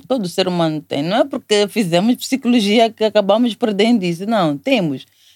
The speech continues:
Então, quando tu és muito próximo a alguém, não vale a pena.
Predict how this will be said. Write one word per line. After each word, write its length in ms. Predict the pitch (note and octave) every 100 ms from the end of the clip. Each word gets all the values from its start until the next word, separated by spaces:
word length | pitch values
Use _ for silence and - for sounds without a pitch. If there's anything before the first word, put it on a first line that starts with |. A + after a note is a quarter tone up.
| -
Então, 320 | F3+ G3 F#3 - _ _ _ _
quando 380 | A3+ C4+ B3+ A3
tu 140 | A3
és 160 | G3+ F#3
muito 280 | F#3+ F3+
próximo 460 | F3 F3 F3 E3+ E3
a 20 |
alguém, 400 | C#3+ D#3 E3 D3 D#3+
não 180 | F3
vale 160 | F#3 G#3
a 60 | E3+
pena. 320 | C#3 C3+